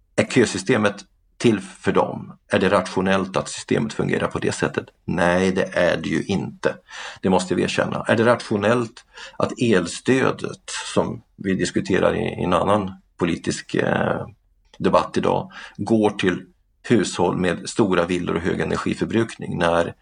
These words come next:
ekonomiskt pressade hushåll som inte har råd att bo så spatiöst inte får ett motsvarande elstöd? Det där är problem som tål att diskuteras. Det är en diskussion som vi bör ha.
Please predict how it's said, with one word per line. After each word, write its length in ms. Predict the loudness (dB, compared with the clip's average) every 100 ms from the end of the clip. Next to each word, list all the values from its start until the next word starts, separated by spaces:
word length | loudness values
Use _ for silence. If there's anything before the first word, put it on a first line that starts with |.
| -20 -6
ekonomiskt 500 | -4 0 0 0 0
pressade 380 | 0 2 2 0
hushåll 400 | 0 -2 -2 -4
som 140 | -2
inte 140 | -2 0
har 80 | 2
råd 180 | 0
att 140 | -2 -2
bo 180 | 0 0
så 120 | 0
spatiöst 760 | -2 -2 -2 -2 -2 -6 -14 _ _ 0
inte 320 | 2 2 0
får 360 | 2 2 0 -4 -18 -20 -12
ett 160 | -4
motsvarande 680 | -2 -2 0 -2 0 -2 -2
elstöd? 600 | -2 -2 -2 -4 -8 -8 -14 -16 -16 -8
Det 140 | 0 4
där 260 | 6 6
är 200 | 4 2
problem 500 | 0 -2 0 -2 -2
som 340 | -2 -2 -2 -8 -4
tål 280 | 0 0
att 100 | 0
diskuteras. 680 | -2 -4 -4 -2 -2 -2 -4
Det 100 | 0
är 40 | 0
en 60 |
diskussion 640 | 0 -2 -4 -2 0 0 -2
som 200 | -2 -2
vi 100 | -2
bör 340 | 0 2 0
ha. 340 | -2 -4 -4